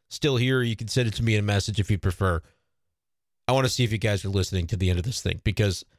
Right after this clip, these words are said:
if not, I can totally just do thirty minutes next time and maybe go to bed a little sooner. Anyway, appreciate you guys for listening. As always, make sure to hit that subscribe button before you get out of here on YouTube. Drop your comment below.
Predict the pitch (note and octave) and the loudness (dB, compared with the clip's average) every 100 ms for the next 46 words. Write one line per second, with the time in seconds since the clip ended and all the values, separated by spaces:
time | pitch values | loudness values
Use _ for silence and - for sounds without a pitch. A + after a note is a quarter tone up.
0 | _ _ - A#2+ D#3 A#3 G2+ - _ _ | _ _ -2 0 2 2 0 -2 _ _
1 | _ A#2+ C3 C#3+ C3 C#3+ C#3+ C#3 A#2+ A#2+ | _ 0 0 0 2 2 2 0 0 -2
2 | C3+ A#2+ A#2 A2 G#2 G2+ - G#2 G2+ - | 0 0 0 0 0 -2 -2 0 0 2
3 | - A#2+ G2+ G2 F#2+ _ _ _ - A#2 | 2 2 0 -2 -4 _ _ _ -2 0
4 | A2+ A#2 G#2 G#2 F#2+ F#2 F2+ - G2 - | 2 0 2 0 0 0 -2 -2 -4 -4
5 | - B3+ C4+ A#3+ G#3+ G3+ - A3+ G3+ G3+ | -2 2 2 2 0 -2 -4 -4 -2 -2
6 | D#3+ F#3 F3 - D#3+ D#3+ D#3 C#3 C3 D#3 | -2 0 0 -2 -2 0 0 -2 0 0
7 | C3+ C3 B2+ B2+ C#3+ F3 - F#3+ D3+ D#3+ | 2 0 2 0 -2 -4 -2 0 0 0
8 | - D3+ - C3 - C#3 B2+ C3 B2 A#2 | 0 -2 -2 -4 0 0 2 -2 -2 -6
9 | C3 C3 A#2 A#2+ A#2+ A2 A2+ G#2+ _ _ | -2 0 2 0 0 0 0 -2 _ _
10 | _ - B2 B2 A2+ A2 - A2+ G2+ C3 | _ -2 0 2 2 0 0 -2 0 0
11 | A#2+ A2 C3 B2+ B2 A2+ A2+ C3 B3 C4 | 0 -2 0 0 0 -2 -2 2 2 2
12 | A#3 A3 | 0 -2